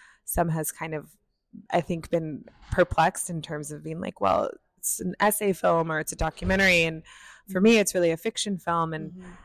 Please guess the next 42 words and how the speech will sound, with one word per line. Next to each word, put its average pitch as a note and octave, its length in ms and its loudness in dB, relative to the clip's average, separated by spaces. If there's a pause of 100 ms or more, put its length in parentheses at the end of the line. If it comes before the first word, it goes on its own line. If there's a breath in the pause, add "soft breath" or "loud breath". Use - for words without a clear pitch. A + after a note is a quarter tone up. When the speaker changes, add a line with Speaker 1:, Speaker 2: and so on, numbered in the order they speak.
(140 loud breath)
Speaker 1:
and F3+ 140 0
really, F#3+ 280 4
I E3+ 100 0
think F#3 200 -4
the F3 100 -2
reasons F3 400 0
they're D#3 140 0
saying G3 360 4
that D#3 220 4
when D#3+ 120 -4
it's - 160 -2
so E3 160 2
clearly, D#3+ 380 0
like, D3 220 -2
these D#3+ 200 -2
actors D3+ 580 0
and, D3 140 -10
like, - 240 -8
Speaker 2:
Mm-hmm. F#3 500 -14 (160)
Speaker 1:
so G3 220 6
many F3 200 4
elements F3+ 380 -2
that D#3 220 0
just - 220 -2
would G3 140 6
never G#3+ 320 6
be A#3 120 0
in A3+ 80 2
a G#3 40 0
documentary, G3+ 800 0
Speaker 2:
<laughs> - 20 -10
Yeah. A#3 380 2
Speaker 1:
I G3 120 4
think G#3 280 -2
that G3 260 0
it's - 300 -2
because F3+ 720 0 (100)
there F3 180 -2
are F3+ 300 2
elements E3 600 0
that D#3+ 260 2
are, D3+ 380 0